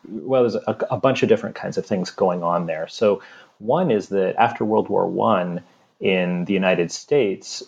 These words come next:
there was sort of this realization that government information offices had basically been lying to journalists. They had been <laughs> giving journalists, um, purposefully false information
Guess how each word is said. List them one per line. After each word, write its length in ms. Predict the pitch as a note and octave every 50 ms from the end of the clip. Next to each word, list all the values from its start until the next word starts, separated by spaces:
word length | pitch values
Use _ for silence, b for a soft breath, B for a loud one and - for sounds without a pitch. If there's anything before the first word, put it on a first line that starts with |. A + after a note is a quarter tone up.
| -
there 120 | B2 A#2+ A2
was 160 | G#2+ G#2+ -
sort 240 | - - C#3+ D3+ D3+
of 180 | C3 G#2+ G2
this 420 | G#2 G2+ F#2+ F#2 - - - - -
realization 1200 | G#2 G2 G2 G#2+ A2+ A#2 A2 G#2+ G2 F#2 F2 - - F#2+ G2+ A2+ A2 - - G2+ F#2+ F2+ F2+ F2+ F#2 -
that 500 | G#2+ F#2+ F#2 F2+ F2+ F2+ E2+ F2 - - b b b b b b -
government 420 | - A2 A#2+ C3 C#3+ C3 A#2 -
information 640 | - G#2+ G2+ - - G#2 F#2 G#2 A2+ - - G#2+ F#2
offices 760 | F2+ E2+ E2 - - - - - F#2 F#2 F2+ F#2 - - - - -
had 440 | - - - G2 F#2 F2+ F#2+ F2 - b b b b b G#2
basically 560 | G2+ A2 B2+ C#3+ - - C#3+ - - A2 G#2 F#2
been 200 | F#2+ F#2+ F#2 F2+
lying 540 | F2 F2+ F#2 A2 A2 F#2 F2 E2+ E2+ E2+ - -
to 120 | - -
journalists. 600 | F#2+ - A2+ G2+ F2 - - - - - - - -
They 140 | - F#2+ F#2+
had 140 | G#2 G2+
been 120 | G#2 G#2+ F2+
<laughs> 120 | - -
giving 380 | A#2 A2+ - G#2 G2 F#2 - B B B B B B B
journalists, 720 | - A2+ B2+ B2 G2+ F#2+ F#2 - - - - - - - - - _ _ -
um, 420 | G2+ F#2 F2+ F2 F2 F2 F2 E2+
purposefully 720 | - - - B2 - - - - - - G#2 F#2+ F#2+ F2+
false 440 | F2 - - G#2 G2 G2 F#2+ - -
information 840 | - G#2+ G2 F2+ - - F2+ F#2 G#2+ A#2 - - G2 F2+ F2 E2+